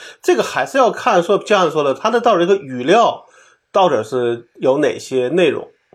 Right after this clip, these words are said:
对吧？在他一些语料里边比较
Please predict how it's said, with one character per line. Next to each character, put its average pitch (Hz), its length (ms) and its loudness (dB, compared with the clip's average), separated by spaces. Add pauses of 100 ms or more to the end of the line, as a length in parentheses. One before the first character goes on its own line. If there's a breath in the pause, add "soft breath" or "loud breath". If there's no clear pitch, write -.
(120)
对 139 100 -2
吧？ 123 120 2
在 185 180 2
他 185 220 4
一 175 160 -4
些 190 320 2
语 127 180 -6
料 143 380 2
里 113 160 -4
边 135 280 -2
比 110 200 -12
较 143 280 2